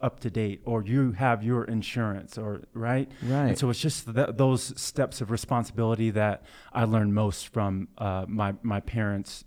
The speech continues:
Speaker 1: uh, foresight.
Speaker 2: You know, that's brilliant. Those simple things. I heard something the other day that said that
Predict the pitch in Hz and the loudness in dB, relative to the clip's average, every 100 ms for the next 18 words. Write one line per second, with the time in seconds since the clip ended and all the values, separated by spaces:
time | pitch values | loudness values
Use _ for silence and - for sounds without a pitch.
0 | - 101 - - 117 104 - 92 76 - | -8 -8 -8 -6 -4 -4 -6 -6 -8 -2
1 | 120 117 120 185 - 92 98 110 113 101 | 2 4 2 0 -2 0 4 4 4 0
2 | 78 113 135 - - 131 131 120 113 107 | -2 2 2 2 0 0 2 2 2 0
3 | 95 - - - - 110 160 160 151 135 | -2 -8 -16 -16 -2 2 2 2 0 0
4 | 127 113 110 104 104 98 101 - - 110 | 2 4 2 0 0 0 -2 -4 -4 -2
5 | 104 95 - - _ _ - 101 110 104 | -2 -4 -10 -20 _ _ -10 -2 0 0
6 | - | -8